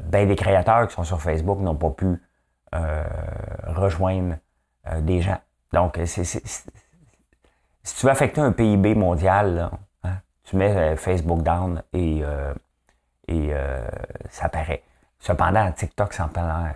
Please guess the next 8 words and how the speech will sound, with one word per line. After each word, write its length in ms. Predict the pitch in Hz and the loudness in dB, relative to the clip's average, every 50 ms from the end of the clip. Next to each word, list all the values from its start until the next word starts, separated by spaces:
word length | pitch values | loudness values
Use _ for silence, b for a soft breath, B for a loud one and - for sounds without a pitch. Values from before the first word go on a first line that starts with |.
| - - | -8 -8
s'en 100 | 82 80 | -8 -8
plaindra 360 | - - 82 82 80 80 80 | -6 -6 -4 -4 -4 -4 -4
pas, 240 | - - 95 92 92 | -4 -4 -4 -4 -2
là. 140 | 85 82 82 - _ _ _ _ - - _ - | -4 -4 -6 -8 _ _ _ _ -20 -18 _ -2
Ni 200 | 87 90 92 92 | 0 0 0 0
Snapchat, 500 | - - 95 90 - - - 101 95 - - | 0 0 0 0 0 0 -2 -2 0 -2 -4
hein. 160 | 87 87 92 - _ _ _ _ _ _ _ - - | -6 -6 -6 -8 _ _ _ _ _ _ _ -10 -6
Euh, 520 | 80 78 73 73 76 76 73 76 76 76 | -4 -4 -2 -2 -2 -2 -2 -4 -4 -4